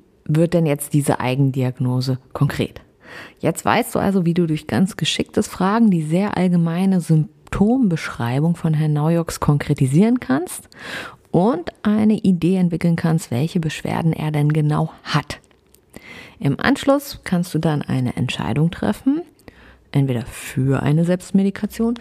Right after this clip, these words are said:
oder gegen eine Selbstmedikation. Und anschließend, egal wie die vorhergegangene Entscheidung ausgegangen ist, kannst du ihn umfassend informieren.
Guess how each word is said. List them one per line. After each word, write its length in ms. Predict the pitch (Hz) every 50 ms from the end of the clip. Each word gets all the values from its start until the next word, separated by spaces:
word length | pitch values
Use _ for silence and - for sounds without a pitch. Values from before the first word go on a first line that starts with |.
| - - - _ -
oder 220 | - 131 - - - _ _ _ -
gegen 480 | - 110 101 95 98 92 - 139 -
eine 260 | - 170 185 196 202
Selbstmedikation. 1200 | 202 214 214 208 - - - 214 220 220 226 226 - - 226 - - - - 233 247 262 320 359 359 - - - - - - - - - - -
Und 340 | - 214 233 240 240 233 - - - _ _ _ _ _ -
anschließend, 720 | - 185 208 214 - - - 120 107 - - - - -
egal 360 | 147 143 135 190 226 277 285
wie 120 | 269 262 233
die 120 | 214 220
vorhergegangene 800 | - - 202 190 196 196 196 185 180 175 175 175 170 170 165 160
Entscheidung 640 | 151 151 - - - 160 160 156 156 151 151 151 151
ausgegangen 840 | - - - - 233 247 - - - - 120 113 104 104 110 110
ist, 220 | 95 120 131 - -
kannst 300 | - 151 156 - - -
du 40 | -
ihn 280 | - 165 170 175 175 - _ -
umfassend 600 | 143 143 139 - - - 127 - - 143 147 -
informieren. 880 | - 143 127 - - - 151 143 143 131 139 151 165 170 139 147 120 -